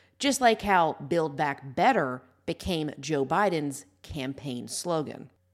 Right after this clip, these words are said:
But this wasn't just a trendy term to toss around. It became the undertone of their entire conference, whose theme was cooperation in a fragmented world.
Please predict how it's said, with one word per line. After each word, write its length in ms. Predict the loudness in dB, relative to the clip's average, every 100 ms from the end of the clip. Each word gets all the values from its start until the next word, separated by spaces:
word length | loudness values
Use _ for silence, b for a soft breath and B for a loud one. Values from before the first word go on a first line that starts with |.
| _ _
But 100 | -4
this 180 | -2 0
wasn't 360 | 0 2 0
just 180 | -2 0
a 160 | 0 0
trendy 480 | -4 -6 -4 -4 -6
term 540 | -8 -4 -2 -2 -4
to 120 | -6
toss 360 | -10 -8 -8 -6
around. 480 | -6 -4 -6 -8 -6
It 140 | -6
became 320 | -4 -4 -2 -2
the 160 | -2
undertone 720 | -4 -2 -2 -2 -4 -4 -4 -6
of 200 | -8 -6
their 160 | -4
entire 340 | -6 -8 -10 -12
conference, 880 | -12 -8 -8 -8 -16 -16 -16 -16 b b b b b -8
whose 180 | -6
theme 300 | -4 -2 0
was 480 | 0 0 -2 -4 -12 _
cooperation 880 | -8 -2 -2 0 0 0 -2 -4 -6 -6
in 80 | -8
a 60 |
fragmented 520 | -8 -4 -4 -4 -6 -4
world. 520 | -2 0 -2 -6